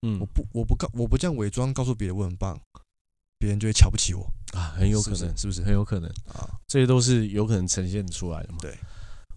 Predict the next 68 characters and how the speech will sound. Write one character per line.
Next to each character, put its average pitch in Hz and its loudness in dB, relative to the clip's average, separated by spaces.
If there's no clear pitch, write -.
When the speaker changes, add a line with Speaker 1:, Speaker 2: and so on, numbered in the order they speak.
Speaker 1:
所 - 2
以 214 4
我 127 4
觉 104 2
得 120 2
要 135 2
在 98 0
每 90 -4
一 92 -6
个 95 0
环 90 -4
境 104 -4
里 85 -6
面 92 -2
都 92 -2
可 92 -6
以 87 -4
保-， - -10
保 85 -6
持 - -6
谦 92 -4
虚 98 -6
的 90 -6
状 85 -8
态， 87 -8
Speaker 2:
嗯。 85 -8
Speaker 1:
我 101 -4
觉 113 -4
得 139 -2
这 151 -6
个 127 -4
是 107 -2
很 85 -6
重 87 -8
要。 82 -10
Speaker 2:
空 170 2
杯 170 6
有 156 8
什 110 4
么 98 2
好 90 0
处？ 90 -2
Speaker 1:
空 190 2
杯 175 2
有 123 2
什 107 0
么 104 0
好 92 -4
处？ 113 -2
空 135 -2
杯 131 2
在 123 0
于 90 0
你 90 -4
永 92 0
远 90 0
都 95 0
可 90 -4
以 90 -6
去 90 -6
装 92 -4
进 92 -4
更 87 -6
多 87 -6
不 92 -6
一 85 -8
样 87 -8
的， 85 -12